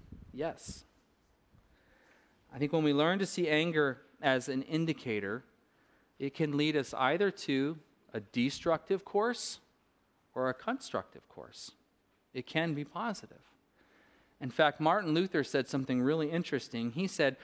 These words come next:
"When I get angry, I can write, pray, and preach well." I wonder how his congregation felt about that. <laughs> But actually, that kind of resonated with me a little bit.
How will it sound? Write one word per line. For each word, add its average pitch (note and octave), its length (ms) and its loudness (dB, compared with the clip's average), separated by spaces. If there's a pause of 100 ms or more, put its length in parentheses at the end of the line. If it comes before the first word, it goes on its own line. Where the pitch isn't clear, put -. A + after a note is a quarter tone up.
(180)
"When D#3 160 6
I G3 200 6
get G#3 180 6
angry, D3+ 720 4 (340)
I F3+ 160 8
can D3+ 300 2
write, G3 500 4 (640)
pray, D#3+ 680 6 (160)
and E3 240 4
preach F#3+ 520 2
well." C3+ 440 2 (1400)
I B2 60 -4
wonder D3+ 260 2
how D3+ 180 2
his B2+ 100 -2
congregation B2 760 -2
felt - 280 -8
about E2+ 300 -10
that. E2 220 -10 (460)
<laughs> C3+ 140 -6 (1700)
But D3 140 2
actually, F3 480 4
that E3 220 2
kind A#3 240 2
of A3+ 80 0
resonated E3 640 2
with G#2+ 180 -4
me G#2+ 120 -4
a F#2+ 80 -6
little F#2+ 240 -10
bit. F#2+ 240 -12